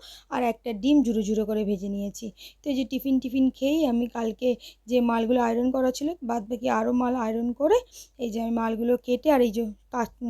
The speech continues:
কাজ করতে বসে গেছি। একখানা ব্লাউজ কেটেছি, চেষ্টা করবো যে কটা করতে পারি সারাদিনে। তো এই যে রান্না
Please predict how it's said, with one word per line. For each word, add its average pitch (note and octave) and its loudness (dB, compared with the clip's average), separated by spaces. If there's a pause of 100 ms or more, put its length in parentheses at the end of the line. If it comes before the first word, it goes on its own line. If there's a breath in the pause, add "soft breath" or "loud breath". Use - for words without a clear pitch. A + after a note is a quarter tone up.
কাজ A3+ -4
করতে A#3+ -6
বসে A3 -2
গেছি। A#3 -6 (280 loud breath)
একখানা D4 6
ব্লাউজ C4 6
কেটেছি, C#4 0
চেষ্টা B3+ 0
করবো B3+ 2
যে A#3+ 2
কটা A#3+ 0
করতে A#3 -6
পারি A3+ 2
সারাদিনে। A3 0 (280 loud breath)
তো - -12
এই C4 10
যে B3+ 4
রান্না A#3 2